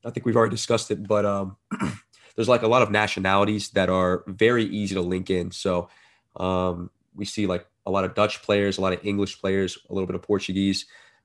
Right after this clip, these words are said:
These are nationalities that are very, very easy, whether it's icons or the main leagues. Um,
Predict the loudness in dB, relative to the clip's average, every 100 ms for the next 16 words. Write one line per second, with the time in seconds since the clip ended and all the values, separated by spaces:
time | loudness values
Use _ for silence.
0 | _ -8 0 2 4 4 2 0 -2 0
1 | -2 -2 -2 -2 0 2 2 2 0 0
2 | -2 -2 -2 -2 -6 -2 0 0 0 -2
3 | -2 -4 -4 -2 -2 -6 _ _ -6 0
4 | 4 4 2 0 0 -2 -8 -12 _ _
5 | _ _ -4 -2 0 0 -2 -6